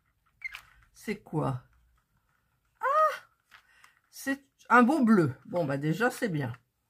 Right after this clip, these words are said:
Voilà. Il y aura beaucoup de tons glacés comme ça en hi-, en hiver, hein. La neige. Alors, je prends mes ciseaux. Ah, par contre, euh, pour les aiguilles, j'ai pas préparé. Alors, les aiguilles, j'ai vu qu'il y en avait là.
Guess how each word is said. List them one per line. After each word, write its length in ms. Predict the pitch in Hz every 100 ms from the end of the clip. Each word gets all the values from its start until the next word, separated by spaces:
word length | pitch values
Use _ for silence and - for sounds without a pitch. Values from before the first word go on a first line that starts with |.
| _ _ -
Voilà. 400 | 110 185 - - _ _ _ -
Il 40 |
y 20 | 165
aura 220 | 170 180
beaucoup 340 | 165 165 220
de 140 | 160 160
tons 240 | - 170
glacés 560 | 151 156 156 - 196 185
comme 180 | 147
ça 200 | 131 -
en 120 | 180 151
hi-, 180 | 156
en 280 | - 139 139
hiver, 440 | 143 139 160 180 147
hein. 140 | 139 - - - - _ _ _ -
La 200 | 147 143
neige. 340 | 151 185 190
Alors, 260 | 180 156 143
je 120 | 170
prends 400 | 233 - 208 196
mes 260 | 175 180 165
ciseaux. 640 | - - 220 220 415 453 494 494 247 -
Ah, 160 | 226 240
par 260 | 285 262
contre, 440 | - 247 156 - _ _ _ _ _ _ 202
euh, 220 | 202 185
pour 200 | - 269
les 200 | 262 247
aiguilles, 260 | 240 247
j'ai 160 | 302 240
pas 160 | - 262
préparé. 640 | 277 233 202 185 240 320 - - _ - - _ _ _ _ - -
Alors, 300 | 190 190 170
les 260 | 208 226 208
aiguilles, 340 | 220 208 226
j'ai 140 | 190 185
vu 160 | 202
qu'il 160 | 208 208
y 20 |
en 80 | 180
avait 280 | 175 170 160
là. 260 | 170 220